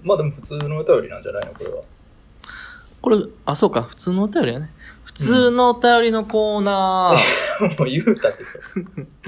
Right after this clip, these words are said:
Speaker 2: <laughs> えー、いきます。
Speaker 1: はい。
Speaker 2: これは、えっ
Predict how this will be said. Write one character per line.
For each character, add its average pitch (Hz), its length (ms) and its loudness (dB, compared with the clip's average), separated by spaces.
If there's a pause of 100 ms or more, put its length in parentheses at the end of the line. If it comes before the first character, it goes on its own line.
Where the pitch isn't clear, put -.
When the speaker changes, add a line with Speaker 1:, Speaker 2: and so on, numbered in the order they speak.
(960)
Speaker 2:
<laughs> - 0 -
え 135 840 2
ー、 - 20 0
い 131 60 -8
き 156 80 0
ま 147 160 0
す。 127 340 -2 (500)
Speaker 1:
は 101 120 0
い。 101 100 -2 (320)
Speaker 2:
こ - 240 -10
れ 127 240 -2
は、 131 320 0 (1300)
え - 40 -18
っ - 20 -16